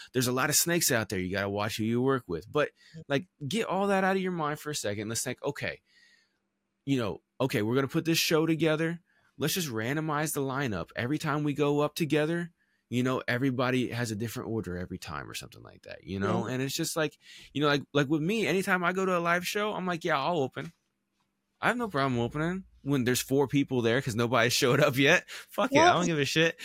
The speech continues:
Speaker 1: you know? <laughs> Like, yeah, you guys, you guys go ahead and you guys go up later or whatever. I have no problem. But,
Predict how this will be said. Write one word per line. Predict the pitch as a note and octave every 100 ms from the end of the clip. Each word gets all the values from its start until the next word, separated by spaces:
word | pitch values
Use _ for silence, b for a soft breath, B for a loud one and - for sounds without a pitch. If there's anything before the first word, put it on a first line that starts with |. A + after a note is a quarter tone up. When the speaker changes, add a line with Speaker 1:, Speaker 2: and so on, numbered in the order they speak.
| B
Speaker 1:
you | D3 D3
know? | F3+ -
<laughs> | G#3+ G#3 B B
Like, | D#3+ E3+ D#3
yeah, | G#3+ C#3
you | A2 D3 A3
guys, | A#3+ G#3+ G#3
you | E3 D4
guys | E4 D4+
go | A3 G3
ahead | E3+ E3
and | D#3
you | D#3+
guys | G#3+ G3 E3+
go | F#3 F3+
up | E3+
later | F#3 F#3 C#3+ A2
or | G#2
whatever. | G2+ G2 G2 G#2+
I | C#3+
have | E3+
no | F3
problem. | - G#2 G#2 G2+ F#2 F#2+
But, | A#2+ A2+